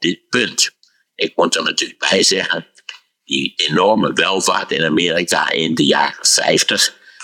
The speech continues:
dat was die Eisenhower-welvaart. En we weten allemaal dat tegelijkertijd natuurlijk op allerlei plaatsen in de Verenigde Staten de welvaart helemaal niet zo voorspoedig, eh, gearriveerd was als natuurlijk voor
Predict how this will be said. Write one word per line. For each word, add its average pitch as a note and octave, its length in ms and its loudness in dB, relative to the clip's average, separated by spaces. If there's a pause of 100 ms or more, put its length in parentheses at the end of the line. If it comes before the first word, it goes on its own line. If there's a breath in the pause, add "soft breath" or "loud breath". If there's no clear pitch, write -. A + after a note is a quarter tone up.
dat D#2+ 240 0
was D2+ 180 2
die - 200 0
Eisenhower-welvaart. F#2+ 1500 0
En E2 180 0
we D2+ 260 -2
weten D#2 300 0
allemaal D2 580 0
dat D2+ 220 -6
tegelijkertijd C#2+ 800 -4
natuurlijk - 600 -4
op - 220 -4
allerlei C#2+ 400 2
plaatsen D2+ 480 2
in D2+ 100 -8
de D#2+ 80 0
Verenigde D#2 420 2
Staten D2 460 0
de - 80 2
welvaart D2 520 2
helemaal E2 640 0 (340 soft breath)
niet E2+ 220 2
zo E2 240 4
voorspoedig, D2+ 800 2
eh, D2 160 0
gearriveerd - 800 0
was D#2 360 2
als D2 320 0
natuurlijk C#2+ 520 0
voor C#2+ 400 4